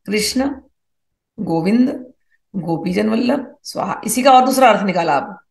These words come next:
ब्रह्मा जी ने। कृष्ण कौन? जो पापों का हरण कर ले। गोविंद कौन? जो वेद जानने वाले हैं,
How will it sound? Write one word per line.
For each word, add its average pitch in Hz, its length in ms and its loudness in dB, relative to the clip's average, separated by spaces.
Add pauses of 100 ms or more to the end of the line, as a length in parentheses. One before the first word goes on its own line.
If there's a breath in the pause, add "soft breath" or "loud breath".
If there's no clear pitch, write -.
(120)
ब्रह्मा 170 240 0
जी 147 160 -4
ने। 135 240 -6 (1120)
कृष्ण 247 300 0
कौन? 277 460 4 (1200)
जो 214 160 4
पापों 208 420 4
का 214 120 6
हरण 185 320 2
कर 175 140 -4
ले। 156 240 -10 (1600)
गोविंद 190 480 2
कौन? 262 480 2 (2000)
जो 196 180 0
वेद 214 380 4
जानने 208 360 2
वाले 240 260 0
हैं, 269 320 -6